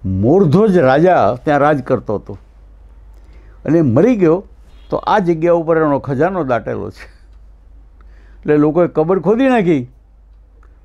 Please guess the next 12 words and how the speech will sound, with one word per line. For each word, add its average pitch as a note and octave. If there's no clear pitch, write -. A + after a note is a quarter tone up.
ટોમ E3+
કોરિયેટની D#3+
કબર E3
ખજાના E3+
માટે E3+
ખોદી G#3
નાખી D#3+
લોકોએ. A2+
કંઈ F3+
ખજાનો F3
નીકળ્યો F#3
નહીં, G3